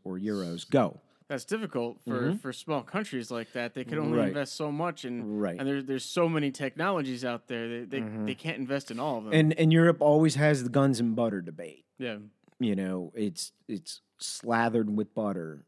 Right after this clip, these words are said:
Speaker 2: Yeah.
Speaker 1: <laughs> and, uh, they cut all the guns for the
Speaker 2: Yeah.
Speaker 1: most part. I don't mean,
Speaker 2: <laughs>
Speaker 1: I know people say, "Oh, we have, you know, a hundred Rafales and two hundred Eurofighters," and th-, there's no question, uh, the tip of the spear stuff,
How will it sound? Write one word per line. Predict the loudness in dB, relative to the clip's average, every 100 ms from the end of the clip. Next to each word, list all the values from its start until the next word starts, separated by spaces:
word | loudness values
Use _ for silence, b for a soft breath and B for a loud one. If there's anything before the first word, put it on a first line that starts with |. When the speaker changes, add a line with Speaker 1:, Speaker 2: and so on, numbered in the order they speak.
| _ -6
Speaker 2:
Yeah. | -2
Speaker 1:
<laughs> |
and, | 0 0 -2 -2 -2
uh, | -2 -2 -4 B B B
they | -6 -4 -2
cut | -2 0
all | 2 2
the | 0
guns | 0 -2 -2 -4 -8 -12 -14
for | -8 -4
the | 0
Speaker 2:
Yeah. | 0
Speaker 1:
most | 0 -4 -8
part. | -6 -4
I | -2
don't | -2 0
mean, | 2 2 2
Speaker 2:
<laughs> | 0
Speaker 1:
I | -2
know | 0 -2
people | -4 -6 -6
say, | -8
"Oh, | -6 -4 -4
we | -4
have, | -4 -6 -8 B B B B _ _ _
you | -8 0 4
know, | 4 2
a |
hundred | 0 0 0 -2
Rafales | -4 0 0 2 0 0 -2
and | -2 -4 -6
two | -6 -4
hundred | -2 -2 0
Eurofighters," | 0 -2 -4 -8 -6 -6
and | -6 -6 -8
th-, | -8
there's | -8 -6
no | -2 -2
question, | -4 -4 -4 -4 -4 -4 -8 -16 -20
uh, | -18 -12
the | -10
tip | -6 -4 -4
of | -4
the | -6
spear | -6 -6 -6 -6
stuff, | -8 -8 -8 -8